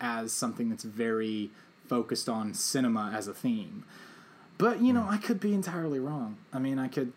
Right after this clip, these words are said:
Speaker 1: you know, imagine that I've completely misinterpreted everything, you know, um, and it's,
Speaker 2: Yeah.
Speaker 1: it's kind of fine,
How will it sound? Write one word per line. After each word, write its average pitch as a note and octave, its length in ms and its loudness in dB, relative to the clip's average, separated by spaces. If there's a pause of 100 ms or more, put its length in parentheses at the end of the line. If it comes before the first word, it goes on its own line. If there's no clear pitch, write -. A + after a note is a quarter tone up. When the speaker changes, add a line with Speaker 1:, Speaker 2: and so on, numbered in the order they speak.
(140)
Speaker 1:
you C3 160 0
know, B2+ 240 2
imagine C3 480 0
that A#2+ 120 2
I've A#2 300 -2
completely A#2 640 0 (140)
misinterpreted A#2 680 -2
everything, G#2 560 -4
you A#2+ 140 0
know, A#2 220 0
um, A#2+ 320 0 (360)
and A#3+ 140 4
it's, B3+ 160 0 (500)
Speaker 2:
Yeah. - 60 6
Speaker 1:
it's G#3 80 0
kind C#4+ 240 4
of C#4+ 80 2
fine, C4 420 2